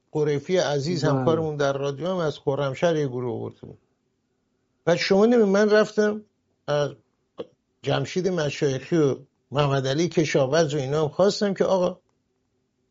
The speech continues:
Speaker 1: آب دستونی می‌زنید زمین، می‌ریم این جشنواره رو باید تشویق کنیم جوانان. رفتیم در اونجا، به اتفاق خانم لاله تقیان هم آمدن، منتقد تئاتر، که هر
Speaker 2: بله.
Speaker 1: کجا که هستن تندرست باشه. من و همسرم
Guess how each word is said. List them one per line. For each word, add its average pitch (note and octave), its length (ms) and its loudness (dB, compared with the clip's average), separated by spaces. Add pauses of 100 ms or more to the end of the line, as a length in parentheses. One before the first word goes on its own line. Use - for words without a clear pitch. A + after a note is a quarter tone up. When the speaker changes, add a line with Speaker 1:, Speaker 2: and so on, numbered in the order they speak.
(160)
Speaker 1:
آب G3+ 260 4
دستونی F#3 400 -2
می‌زنید F#3+ 360 -6
زمین، G#3 600 -6
می‌ریم G#3+ 400 -2 (140)
این E3+ 180 -8
جشنواره D3+ 600 -2
رو E3 100 -4
باید D3+ 220 0
تشویق C#3 400 -4
کنیم B2 260 -10
جوانان. A#2 440 -4 (840)
رفتیم A#3 520 0
در F#3 180 2
اونجا، D#3 360 -4 (1080)
به E3 120 2
اتفاق D3 560 -2
خانم F3 340 -2
لاله F3+ 540 2
تقیان D#3+ 560 0
هم F3+ 80 2
آمدن، D#3 560 -2
منتقد C#3 760 -2 (180)
تئاتر، C#3+ 340 0
که C#3+ 60 0
هر C#3 160 2
Speaker 2:
بله. C#3+ 120 0
Speaker 1:
کجا B2 160 -4
که C3 120 -4
هستن B2+ 280 -2
تندرست C3+ 600 -4
باشه. F#3 260 -6
من C4+ 220 -4
و A#3 60 0
همسرم D3+ 580 -2